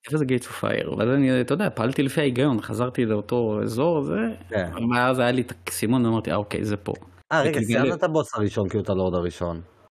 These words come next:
Speaker 1: נכון.
Speaker 2: אבל מה אתה אומר על הבוס פייט, וגם על הפסקול שמלווה את כל הבוס פייט?
Speaker 1: אה, הבוס פייט כיפי, הוא טוב. הוא
Speaker 2: קשה
Speaker 1: טוב,
Speaker 2: או
Speaker 1: אני
Speaker 2: קל? מה היה לך?
Speaker 1: אני משחק על סטורי,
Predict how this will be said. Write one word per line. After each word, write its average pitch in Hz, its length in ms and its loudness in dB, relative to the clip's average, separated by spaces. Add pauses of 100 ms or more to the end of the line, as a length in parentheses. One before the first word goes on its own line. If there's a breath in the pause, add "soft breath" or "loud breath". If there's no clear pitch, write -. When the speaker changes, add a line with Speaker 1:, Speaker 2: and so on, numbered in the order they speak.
(140)
Speaker 1:
נכון. 101 260 -2 (600)
Speaker 2:
אבל 98 180 -2 (120)
מה 107 100 2
אתה 120 140 0
אומר 127 140 2
על 127 120 4
הבוס 107 380 0
פייט, 123 480 2
וגם 92 380 0
על 92 120 0
הפסקול 92 920 0
שמלווה 92 540 -2
את 95 120 -4
כל 92 200 -2
הבוס 85 260 -2
פייט? 85 280 -4 (1000)
Speaker 1:
אה, 101 760 0
הבוס 107 320 -2
פייט 123 220 0
כיפי, 143 460 -2
הוא - 140 -2
טוב. 127 320 0 (920)
הוא 104 320 0
Speaker 2:
קשה - 160 -2
Speaker 1:
טוב, 123 100 4
Speaker 2:
או 143 80 6
Speaker 1:
אני 143 120 2
Speaker 2:
קל? 107 220 4 (280)
מה 110 100 0
היה 104 100 2
לך? 95 180 -4 (1600)
Speaker 1:
אני 117 100 4
משחק 143 260 0
על 131 60 0
סטורי, 120 360 0